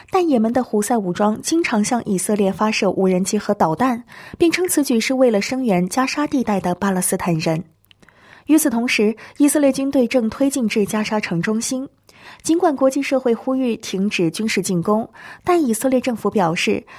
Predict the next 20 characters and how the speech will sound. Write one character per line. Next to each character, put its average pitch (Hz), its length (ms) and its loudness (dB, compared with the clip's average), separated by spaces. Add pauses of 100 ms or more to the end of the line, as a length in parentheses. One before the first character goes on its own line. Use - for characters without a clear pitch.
(160)
此 294 120 2
次 330 140 2
行 262 180 -2
动 277 140 0
的 240 80 2
目 226 140 0
标 233 280 2 (160)
是 - 160 2
摧 330 180 2
毁 226 220 2
哈 247 180 -2
马 202 160 0
斯 - 180 -4
武 202 160 0
装 214 240 -2
的 190 160 -2
最 202 180 2
后 185 200 0
据 170 180 2
点。 156 260 0